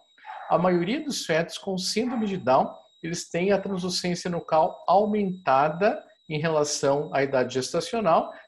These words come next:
de outros fetos que não são portadores da síndrome de Down. Então, a síndrome de Down é o principal marcador de, a, a, desculpa, a translucência nucal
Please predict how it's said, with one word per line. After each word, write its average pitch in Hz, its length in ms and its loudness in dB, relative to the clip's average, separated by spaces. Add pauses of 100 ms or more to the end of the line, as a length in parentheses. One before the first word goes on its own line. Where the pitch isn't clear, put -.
de 185 80 2
outros 196 300 -2
fetos 180 340 0
que 214 100 -4
não 185 280 2
são 202 260 -4
portadores 147 600 0
da 151 80 -4
síndrome 147 400 -6
de 180 100 -8
Down. 113 260 0 (420)
Então, 247 280 0
a 302 60 -6
síndrome 220 380 -2
de 165 100 -4
Down 156 400 2
é 185 320 2
o 180 100 -8
principal 185 680 0
marcador 180 760 2 (300)
de, 139 80 -8 (220)
a, 135 420 -2
a, - 140 -6
desculpa, 127 360 -4
a 123 40 2
translucência 147 640 -4
nucal 180 540 -4